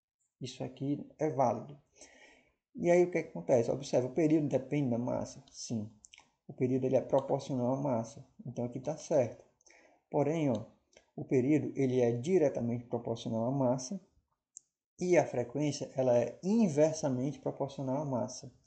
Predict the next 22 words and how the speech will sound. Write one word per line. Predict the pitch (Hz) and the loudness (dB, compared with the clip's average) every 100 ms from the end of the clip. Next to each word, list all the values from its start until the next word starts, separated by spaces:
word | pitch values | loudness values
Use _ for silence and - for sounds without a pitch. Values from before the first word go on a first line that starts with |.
| _ - - _ _ | _ -20 -20 _ _
A | 165 | -4
palavra | 160 165 156 139 127 123 | 0 0 2 2 2 0
inversamente | - 190 143 131 - 113 131 127 - | -2 -2 0 -2 -4 -4 -4 -4 -6
faltou | - 147 147 151 | -6 -6 -4 -4
aqui, | 151 - 151 | -4 -6 -2
ó. | 123 - - _ _ _ - | -2 -4 -14 _ _ _ -8
Nesse | 127 127 135 147 175 - 123 | -4 0 0 0 -2 -4 -6
item, | 127 131 - 110 - | -6 -6 -8 -12 -10
tá? | - 127 - | -6 -6 -4
No | 123 | -2
item | 127 127 110 | -2 -4 -4
B, | 107 127 127 - - _ | 0 0 0 -6 -20 _
ele | 143 123 | -8 -4
falou | - 127 127 | 0 0 0
que | |
a | 131 | -4
frequência | - 123 117 - 143 - | -2 -2 -2 -6 -6 -4
do | |
movimento | 131 117 110 110 131 127 | -2 -2 -2 -2 -2 0
ele | 123 123 120 | 0 0 -2
é | |
proporcional. | 117 - 180 180 170 - 180 143 120 127 | -4 -4 -4 -2 -6 -6 -6 -4 -4 -6